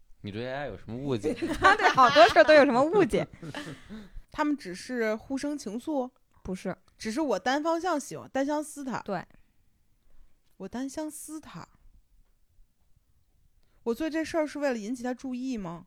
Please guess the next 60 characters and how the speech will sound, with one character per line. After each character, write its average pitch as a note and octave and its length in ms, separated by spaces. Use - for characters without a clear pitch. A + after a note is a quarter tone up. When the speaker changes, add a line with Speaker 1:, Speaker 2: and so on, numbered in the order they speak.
Speaker 2:
不 G#3 160
是。 F#3+ 240
做 A3 200
什 F#3 80
么 E3+ 80
事 A3 120
儿 G#3+ 80
了 F3+ 80
我？ E3 80
Speaker 3:
就 D4 80
是 C#4+ 40
我 G#3 200
不 G3+ 100
小 B3+ 180
心 C4 440
导 G3 180
致 A#3 80
大 A#3+ 140
家 C4 40
死 A3+ 180
亡 D3+ 140
的 G3+ 120
事 B3 100
儿， B3 60
是 A#3 80
为 B3 100
了 A3 60
引 F#3 200
起 C#3+ 520
九 F#3 140
八 F#3+ 180
五 G3 160
女 G3+ 140
的 B2+ 80
注 G3 220
意。 F#3+ 180
Speaker 2:
不 F#3 180
是。 F#3+ 240
Speaker 3:
我 G3+ 140
是 A3 100
不 C4+ 100
小 G#3+ 160
心 A#3 240
的。 G3+ 180
Speaker 2:
什 - 180
么 F3+ 100
呀？ G#3+ 160
Speaker 3:
做， B3 200
引 F#3+ 240
发 G#3+ 180
了 G#3 100
一 G3 60
件 G3 140
不 G3 100
好 F3+ 200
的 B2 80
事 - 140
儿。 D#3+ 120
Speaker 2:
不 F#3 120
是。 F#3 220